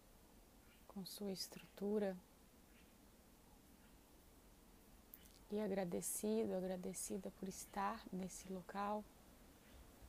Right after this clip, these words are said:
as portas desse castelo se abrem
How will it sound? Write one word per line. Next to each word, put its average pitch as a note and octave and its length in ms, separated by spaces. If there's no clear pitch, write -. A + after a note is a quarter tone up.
as - 300
portas G3 520
desse F#3+ 260
castelo G3 600
se - 280
abrem G3 480